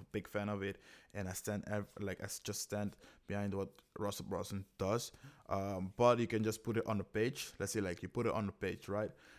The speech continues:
Um, and then again, it's hook, story, offer, hook, story, offer, hook, story, offer. And the great thing about, um,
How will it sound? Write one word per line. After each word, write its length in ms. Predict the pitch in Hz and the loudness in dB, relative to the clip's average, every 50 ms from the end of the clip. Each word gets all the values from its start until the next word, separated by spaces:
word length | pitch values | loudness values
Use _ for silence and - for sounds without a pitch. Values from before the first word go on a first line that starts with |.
| - - - | -14 -6 -2
Um, 420 | 104 104 104 107 107 107 104 - - | 2 4 4 4 4 4 2 0 0
and 300 | 117 117 110 107 98 90 | 0 2 2 2 2 2
then 200 | 107 113 117 117 | 2 2 2 2
again, 260 | 113 113 113 101 - | 2 2 2 0 0
it's 240 | 95 104 - - - - - - _ _ - - _ _ - - - - - - - | -2 -4 -4 -6 -8 -10 -16 -20 _ _ -20 -20 _ _ -20 -20 -18 -18 -18 -12 -6
hook, 320 | - 110 117 117 113 - | -2 0 0 0 0 -4
story, 400 | - - - 113 110 110 110 101 - - | -8 -4 0 2 4 4 4 2 -2 -4
offer, 320 | 95 90 - - - - - - | -8 -8 -8 -10 -12 -12 -10 -4
hook, 220 | 107 120 123 113 - | -2 -2 -2 -2 -4
story, 320 | - - 117 110 107 - - | -4 0 0 2 2 0 -2
offer, 320 | 101 98 95 - - 101 101 | -2 -4 -4 -4 -8 -8 -4
hook, 180 | 110 120 120 - | -4 -4 -4 -4
story, 240 | - 123 110 110 - - | -2 0 0 0 0 -2
offer. 280 | 98 85 - - - - - - - - - - 147 - - | -4 -6 -8 -8 -12 -20 -20 -20 -20 -20 -18 -18 -12 -6 -2
And 140 | 123 120 117 | 0 2 2
the 60 | 110 | 2
great 240 | 107 123 135 139 139 | 2 2 2 2 2
thing 160 | 135 127 123 | 0 0 0
about, 420 | 117 101 107 107 107 98 98 - - - - - - _ _ _ _ _ - | 0 2 4 4 4 4 2 -2 -6 -14 -20 -20 -20 _ _ _ _ _ -2
um, 580 | 113 104 101 104 104 104 101 98 95 95 92 | 0 2 4 6 6 6 4 4 2 0 -2